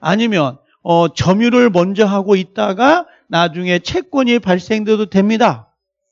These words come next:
그렇죠? 앞서거니 뒤서거니 하죠? 상관이 있다 없다? 없어. 두 개만 아구를 맞추면 되는 거예요. 근데 이 문제를 아직 한 번도 안 냈어요.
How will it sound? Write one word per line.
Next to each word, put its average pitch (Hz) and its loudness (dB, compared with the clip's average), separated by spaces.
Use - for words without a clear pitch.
그렇죠? 240 0
앞서거니 247 2
뒤서거니 233 -4
하죠? 220 0
상관이 262 0
있다 196 -2
없다? 190 -4
없어. 175 0
두 254 4
개만 294 -2
아구를 196 0
맞추면 185 -4
되는 156 -4
거예요. 117 -12
근데 202 0
이 214 2
문제를 180 -2
아직 143 -6
한 311 -12
번도 269 -2
안 139 -6
냈어요. 120 -14